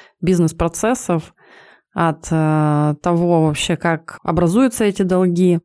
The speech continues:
Есть, конечно, категория опытных судей, которые уже поднатаскались, но, опять же, вот мы с этим часто сталкиваемся, что судья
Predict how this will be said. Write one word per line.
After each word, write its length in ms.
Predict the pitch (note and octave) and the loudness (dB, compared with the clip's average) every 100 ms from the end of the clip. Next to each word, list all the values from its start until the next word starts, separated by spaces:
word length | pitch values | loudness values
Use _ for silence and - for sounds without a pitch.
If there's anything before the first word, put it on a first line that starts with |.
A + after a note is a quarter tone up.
| - | -2
Есть, 260 | F#3 A#3 | 0 0
конечно, 360 | - G#3 G3+ F#3 | 0 -2 -2 -4
категория 500 | F#3+ F#3+ F#3+ G#3 G3 | -4 -4 0 2 2
опытных 480 | A3+ E4 B3+ G3+ F#3+ | 2 0 0 -2 -2
судей, 320 | - G#3+ F#3 | 0 2 2
которые 400 | F#3 F3+ F#3+ F#3 | -2 -2 0 2
уже 160 | F3 F3+ | 0 0
поднатаскались, 1000 | F3+ F3+ F3+ F3+ - F#3+ F3+ D#3 D3 D#3+ | 0 0 0 -2 -4 -2 -2 -2 -4 -2
но, 520 | D#3+ D#3+ D#3+ D#3 D#3 | 0 2 2 2 0
опять 300 | D#3 F#3+ E3 | 0 -2 0
же, 80 | D#3 | 0
вот 220 | D3+ - | -2 0
мы 140 | E3 D#3+ | 0 0
с 80 | |
этим 220 | E3 - D#3+ | -4 -4 -2
часто 320 | F3+ F3 D#3+ | -2 -4 -8
сталкиваемся, 760 | - E3 E3 D#3+ D3+ C#3 D3+ | -4 -2 -2 -4 -6 -4 -6
что 220 | - - | -8 -6
судья 520 | C#3+ - D3 D#3 F3 | -6 -6 -4 -2 0